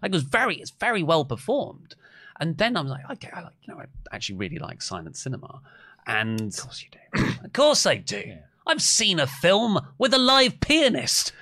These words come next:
Speaker 2: What did, uh, what did you study your master's in again?
Speaker 1: I d-, in film studies, uh, film theory. It was film theory and screen practice.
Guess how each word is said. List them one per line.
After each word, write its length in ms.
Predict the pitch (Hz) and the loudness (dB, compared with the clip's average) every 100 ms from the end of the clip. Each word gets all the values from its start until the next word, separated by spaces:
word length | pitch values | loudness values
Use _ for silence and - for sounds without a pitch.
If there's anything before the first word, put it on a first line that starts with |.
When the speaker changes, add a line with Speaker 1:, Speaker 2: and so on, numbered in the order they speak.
| - - | -16 -6
Speaker 2:
What 160 | 165 | -6
did, 160 | 131 123 | -2 4
uh, 240 | 143 135 | 6 4
what 160 | 139 143 | 2 -4
did 120 | 131 | -6
you 100 | 135 | -4
study 180 | 135 127 | -2 0
your 140 | 131 | 0
master's 400 | 127 139 135 135 | 0 0 -2 -4
in 100 | 135 | -2
again? 380 | 135 135 151 170 - | -2 -2 -4 -6 -8
Speaker 1:
I 100 | - | -6
d-, 140 | 240 247 | -4 -2
in 120 | 180 | -2
film 360 | - 226 233 220 | 2 4 4 4
studies, 460 | - 202 214 165 - _ | 4 4 2 0 -6 _
uh, 240 | 170 175 - - _ - | 4 4 4 -4 _ 0
film 200 | 220 196 | 0 0
theory. 640 | - 220 233 208 - - _ - - | 2 4 6 4 2 -6 _ -16 -4
It 80 | 156 | -2
was 160 | 123 120 | 0 0
film 340 | 170 175 185 | 2 2 0
theory 680 | - - 196 202 151 107 156 - - | -2 2 4 6 4 4 2 -4 -12
and 160 | 190 | -8
screen 360 | - - 123 120 | -6 -4 -2 -4
practice. 360 | 95 87 - | -6 -14 -14